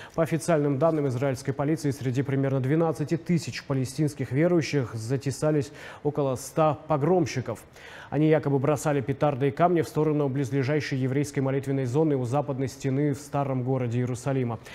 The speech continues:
Это якобы и стало причиной нападения на святыню во время утреннего поклонения мусульман. Э, полиция вошла на территорию Аль-Аксы, чтобы, цитирую, «оттеснить толпу и позволить остальным верующим безопасно покинуть это место»,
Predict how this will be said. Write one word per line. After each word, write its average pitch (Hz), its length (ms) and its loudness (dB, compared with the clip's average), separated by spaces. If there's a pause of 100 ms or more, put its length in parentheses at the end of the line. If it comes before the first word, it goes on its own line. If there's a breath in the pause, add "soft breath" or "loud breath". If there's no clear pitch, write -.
(160 loud breath)
Это 147 200 2
якобы 139 260 2
и 131 40 2
стало 175 340 4
причиной 131 420 0
нападения 131 520 0
на 131 100 -4
святыню 131 420 -2
во 123 100 0
время 135 260 0 (120)
утреннего 147 480 0
поклонения 131 580 -2
мусульман. 123 560 0 (1040 loud breath)
Э, 135 360 4
полиция 170 720 6
вошла 160 380 2
на 151 140 2
территорию 151 800 4
Аль-Аксы, 165 580 4
чтобы, 170 320 2
цитирую, 170 600 4
«оттеснить 165 540 4
толпу 151 380 6
и 180 40 6
позволить 147 460 4
остальным 147 400 4
верующим 156 520 4
безопасно 147 600 2
покинуть 139 480 -2
это 135 160 -2
место», 127 380 -2